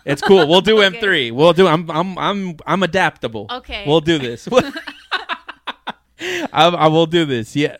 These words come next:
Speaker 1: Uh, you might be right, actually. Now that you say it.
Speaker 2: Okay.
Speaker 1: I don't know. I'm tripping now. Uh, we'll look up, we'll look up the receipts later. But
Speaker 2: Okay.
Speaker 1: anyway, I'm adaptable. We'll, we'll figure this
Speaker 2: <laughs>
Speaker 1: out.
Speaker 2: Okay.
Speaker 1: So what's gonna happen is we're gonna do a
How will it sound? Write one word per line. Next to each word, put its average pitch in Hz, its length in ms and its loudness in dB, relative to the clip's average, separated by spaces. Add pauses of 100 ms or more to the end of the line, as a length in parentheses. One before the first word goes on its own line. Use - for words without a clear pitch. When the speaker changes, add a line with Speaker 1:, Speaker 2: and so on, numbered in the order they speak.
Speaker 1:
Uh, 170 440 0 (560)
you 170 140 -2
might 247 220 -2
be 170 100 0
right, 135 320 0
actually. 104 460 -8
Now 113 160 -6
that 113 120 -12
you 110 100 -8
say 101 280 -8
it. 87 200 -16 (440)
Speaker 2:
Okay. - 280 -20
Speaker 1:
I 127 100 -6
don't 131 140 -4
know. 104 340 -6 (260)
I'm 131 160 -10
tripping 98 420 -4
now. 85 280 -20 (640)
Uh, 156 80 -4
we'll 180 200 0
look 214 200 0
up, 175 220 -4
we'll 160 140 -4
look 170 180 0
up 143 120 -2
the 135 80 -6
receipts 123 380 -6
later. 104 380 -10
But 147 120 -6
Speaker 2:
Okay. 175 40 0 (100)
Speaker 1:
anyway, 147 220 -2
I'm 160 180 -4
adaptable. 131 720 -2
We'll, 147 180 2
we'll 151 140 4
figure 151 280 -2
this 135 200 -4
Speaker 2:
<laughs> - 20 2
Speaker 1:
out. 107 220 -2
Speaker 2:
Okay. - 100 -16
Speaker 1:
So 185 280 4
what's 185 180 2
gonna 214 240 -6
happen 185 420 -4
is 107 320 -6
we're 139 60 -14
gonna 143 180 -8
do 151 440 4
a 135 380 -2